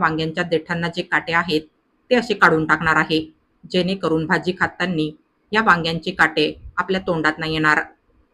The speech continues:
वांग्याची भाजी ही बऱ्याच वेगवेगळ्या प्रकारे बनवली जाते, पण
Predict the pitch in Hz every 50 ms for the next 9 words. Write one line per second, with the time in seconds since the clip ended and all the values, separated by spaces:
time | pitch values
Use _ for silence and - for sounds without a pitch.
0 | _ _ _ _ _ - - - _ - 208 202 202 202 196 196 196 - 226 202
1 | 190 190 170 156 - 180 185 196 214 185 170 165 170 180 190 - - 160 165 170
2 | 165 165 160 160 165 165 160 156 - - 160 165 160 156 160 156 160 160 156 160
3 | 156 165 156 156 - 160 160 160 - _ _ _ _ _ _ _ _ _ _ -
4 | 285 311